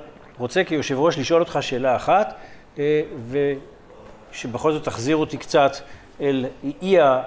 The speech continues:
אי ההבנה שלי מלכתחילה ב-, ביחס לנושא. אתה דיברת כל הזמן על שושלת בית דוד, הראית לנו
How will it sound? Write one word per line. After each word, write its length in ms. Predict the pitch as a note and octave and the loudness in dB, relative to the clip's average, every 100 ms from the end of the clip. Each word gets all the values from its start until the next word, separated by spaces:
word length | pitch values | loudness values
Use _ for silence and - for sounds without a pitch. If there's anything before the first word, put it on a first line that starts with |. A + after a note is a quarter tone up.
| - | 0
אי 120 | F#3 | 4
ההבנה 360 | D#3+ C3+ C#3 D3 | 4 4 2 0
שלי 320 | - C3+ C#3 | 0 -2 -2
מלכתחילה 720 | C#3 B2+ - - A3+ G#3 C#3+ C#3 - - - | -2 -2 -6 -4 0 4 2 2 -8 -20 -10
ב-, 40 | C3+ C3+ - | -6 -6 -2
ביחס 400 | C#3 C#3+ C#3+ - | 0 0 -2 -2
לנושא. 440 | C3 A#2+ - G#2+ F2+ - - - - - - - - - | 0 0 -4 -8 -10 -12 -20 -20 -20 -20 -20 -20 -18 -8
אתה 180 | - G3+ | 2 2
דיברת 400 | G3+ G3+ G#3 G#3 | 2 2 2 2
כל 200 | G3 F3+ | 0 0
הזמן 280 | E3 E3+ F3 | 2 2 2
על 160 | D3+ - - | -2 -4 -14
שושלת 840 | - - - - - G3 C3+ G#2 - A2+ | -14 -6 -6 -2 2 4 4 0 -8 -8
בית 180 | A2 | -6
דוד, 320 | G#2 G#2 D#3+ G#3 - - - - - - | -6 -2 -2 -2 -6 -18 -18 -20 -18 -8
הראית 280 | A2+ D#3 E3+ | -4 -4 0
לנו 340 | E3+ E3+ F3 | 0 2 -2